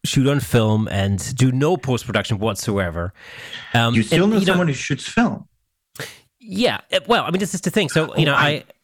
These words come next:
Speaker 1: I remember, um, I did, not too long ago, I did a, um, I did a, a, a talk, um, where I did a live shoot and then a live edit. And so
Speaker 2: Ah.
Speaker 1: the idea was to create this particular style, um,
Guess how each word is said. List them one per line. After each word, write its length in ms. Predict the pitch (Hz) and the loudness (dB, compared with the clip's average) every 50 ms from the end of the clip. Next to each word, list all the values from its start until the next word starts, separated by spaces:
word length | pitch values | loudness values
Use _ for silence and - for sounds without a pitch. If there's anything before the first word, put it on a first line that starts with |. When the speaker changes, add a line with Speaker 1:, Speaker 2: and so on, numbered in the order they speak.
| _ _ _ - | _ _ _ 2
Speaker 1:
I 40 | |
remember, 260 | 160 180 220 202 160 - - | 2 2 2 2 0 2 2
um, 180 | 139 135 131 | 0 2 2
I 60 | - 139 | 0 0
did, 200 | - 170 160 143 | 0 0 2 2
not 120 | 160 170 - | 0 0 0
too 60 | 160 | 0
long 120 | 160 151 143 | 0 2 2
ago, 200 | 123 117 110 107 | 2 2 2 2
I 120 | - 117 | 2 2
did 140 | 110 117 113 | 2 2 2
a, 340 | 110 107 107 98 - - 113 | 2 0 0 -2 -4 -2 -2
um, 220 | 101 98 95 95 - | 0 0 -2 -2 -4
I 60 | 120 | -4
did 140 | 107 110 101 | -2 -2 -2
a, 160 | 98 92 92 - _ _ - | -2 -2 -4 -8 _ _ -6
a, 180 | 101 95 92 - - | -4 -4 -4 -6 -8
a 80 | 85 87 | -12 -6
talk, 500 | - - 170 135 90 92 - - - - - - _ _ _ _ - | -2 0 0 2 0 -2 -4 -8 -12 -12 -16 -20 _ _ _ _ 0
um, 400 | 101 98 98 95 95 95 92 - - - | 0 2 2 0 -2 -4 -6 -6 -4 -2
where 320 | 107 104 98 95 101 - - _ _ _ _ - | 0 0 0 -2 -4 -6 -10 _ _ _ _ -6
I 60 | 120 | -4
did 120 | 113 120 | -2 -2
a 40 | 117 | 0
live 280 | 107 117 127 147 151 - | 0 0 0 0 -2 -4
shoot 400 | - - - 123 113 110 104 - - | -4 -2 0 0 0 0 -2 -4 -4
and 100 | 143 110 | -2 -2
then 100 | 113 107 | -2 -2
a 60 | 110 | 0
live 320 | 107 107 113 110 107 - - - | 0 0 0 0 -2 -4 -4 -4
edit. 360 | 127 113 92 85 90 - - - _ _ _ _ _ _ _ - - _ - | -2 -2 -2 -4 -6 -8 -12 -18 _ _ _ _ _ _ _ -20 -8 _ -4
And 180 | 110 104 98 | -2 -2 0
so 160 | 113 123 120 | 0 2 2
Speaker 2:
Ah. 40 | 113 | 0
Speaker 1:
the 160 | 95 123 131 87 | 0 -2 -2 -2
idea 340 | 127 120 - 156 185 196 160 | -2 -2 0 0 0 2 2
was 200 | 147 127 - - | 0 -2 -2 -4
to 160 | - - 131 | -8 -8 -6
create 400 | - - - 123 131 127 143 131 | -4 -2 0 0 0 0 0 -2
this 120 | - - - | -4 -4 -2
particular 440 | - 131 - 147 131 123 110 117 | -2 0 0 0 0 0 0 0
style, 540 | 110 - - 117 107 107 107 104 101 101 - _ _ _ _ | 0 0 0 0 0 2 0 0 -2 -4 -8 _ _ _ _
um, 320 | - 104 104 101 92 - | -2 0 0 -2 -4 -6